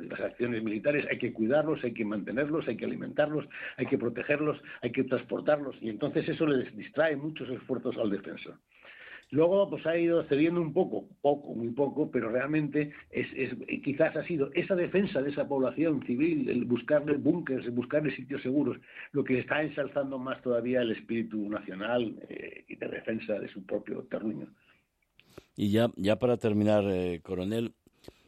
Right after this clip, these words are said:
Speaker 2: lecciones aprendidas por parte de, de Europa. Vemos cómo Alemania ha dado un giro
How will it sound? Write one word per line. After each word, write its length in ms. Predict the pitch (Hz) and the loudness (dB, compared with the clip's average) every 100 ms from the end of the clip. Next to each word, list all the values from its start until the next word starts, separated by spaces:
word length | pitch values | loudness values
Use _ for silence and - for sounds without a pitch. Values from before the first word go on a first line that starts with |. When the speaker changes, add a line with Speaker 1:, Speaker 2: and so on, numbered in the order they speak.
| _ | _
Speaker 2:
lecciones 540 | - 90 - 117 117 95 | -8 -6 -4 -2 -2 -2
aprendidas 540 | 101 98 92 95 90 | -2 -2 -2 -2 -4
por 160 | 87 82 | -8 -6
parte 340 | 90 80 82 | -6 -6 -8
de, 300 | 78 78 78 - | -6 -6 -10 -10
de 120 | 76 | -10
Europa. 540 | 80 92 104 110 127 95 _ - - | -6 -6 -4 -6 -8 -12 _ -20 -10
Vemos 400 | 85 92 90 - | -6 -4 -6 -8
cómo 340 | 87 87 82 | -8 -6 -4
Alemania 680 | 80 80 87 90 87 80 - - | -6 -6 -6 -4 -6 -6 -10 -12
ha 100 | 80 | -8
dado 220 | 82 80 | -6 -6
un 160 | 78 - | -8 -10
giro 440 | 90 85 80 | -8 -6 -6